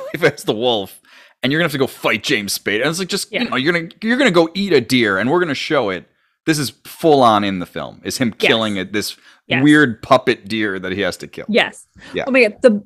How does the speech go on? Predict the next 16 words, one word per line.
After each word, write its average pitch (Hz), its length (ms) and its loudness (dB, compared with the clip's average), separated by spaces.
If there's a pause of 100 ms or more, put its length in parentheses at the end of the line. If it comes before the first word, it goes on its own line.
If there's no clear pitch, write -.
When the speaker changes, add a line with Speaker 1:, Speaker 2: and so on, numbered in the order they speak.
Speaker 2:
the 247 140 4
best 240 360 0
moment, 214 300 2
though, 160 380 -2
is 185 480 -2
he, - 360 -14
there's 214 200 2
a 220 80 0
moment 269 340 2
in 254 80 0
the 254 60 -4
film 208 260 -4
when 202 100 -4
he 202 280 -2
is, 190 200 -2
like, 185 240 -4